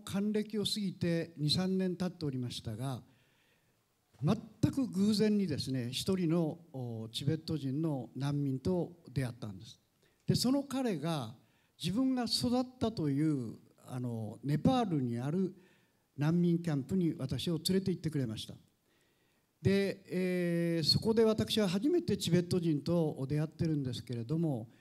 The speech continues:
その生活ぶりを見ていてですね、「待てよ、我々日本人は大変大切なものを失ったんじゃないか」と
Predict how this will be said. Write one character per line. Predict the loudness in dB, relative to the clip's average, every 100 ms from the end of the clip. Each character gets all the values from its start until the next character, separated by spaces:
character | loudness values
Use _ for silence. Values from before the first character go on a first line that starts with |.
| _ -4
そ | 2
の | 4 4
生 | 4 2 2
活 | 0 -4
ぶ | -2 0
り | 2
を | 4
見 | 2 0
て | 0
い | 0
て | 0 -2
で | -2
す | -6
ね、 | -8 -8 -12 _ _ _ _ _ _ _ _
「待 | 0 0
て | 0 0
よ、 | 0 -4 -8 _ _ _ _ _ _ _ _ -4
我 | 0 2
々 | 2 2
日 | 4 4
本 | 4 4 2
人 | 2 0
は | 0
大 | -2 -2 0 2 0
変 | -4 0 4 4 2 -6 -18 _ _ 0
大 | 2 4
切 | 2 2
な | 2
も | 4 4
の | 4
を | 2 0 -2
失 | 0 2 0
っ |
た | 0 -4
ん | -4
じ |
ゃ | -4
な | -8
い | -12
か」 | -14 -16 _ _ _ _ 0
と | 2 2 -2